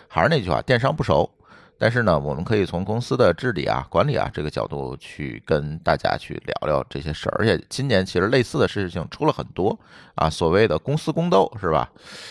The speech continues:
呃，海外咱不讲了，Open A I可能他那个问题还跟这个不太一样。那国内你看东方甄选出事儿了，格力董明珠也在 diss 那个他那个主播，对吧？离职的那个主播。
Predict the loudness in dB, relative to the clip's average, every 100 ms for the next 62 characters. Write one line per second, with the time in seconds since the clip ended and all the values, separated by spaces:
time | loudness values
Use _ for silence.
0 | -10 -4 -2 0 2 4 4 2 0 -2
1 | 0 4 4 6 4 4 0 -6 -4 -2
2 | -2 -2 0 0 0 -4 -4 -8 -8 -6
3 | -4 -2 -2 -4 -4 -4 -4 -4 -6 -4
4 | -6 -4 -2 0 0 0 -4 -10 -2 2
5 | 2 0 -12 _ _ -2 0 2 2 0
6 | 0 -2 4 4 4 0 2 4 4 2
7 | 0 _ -4 -2 0 2 2 4 2 4
8 | 4 2 -2 -2 -6 -4 -4 -6 -4 0
9 | 2 0 -4 -8 0 2 2 0 -2 -6
10 | -2 -2 0 -2 -4 -6 -6 -6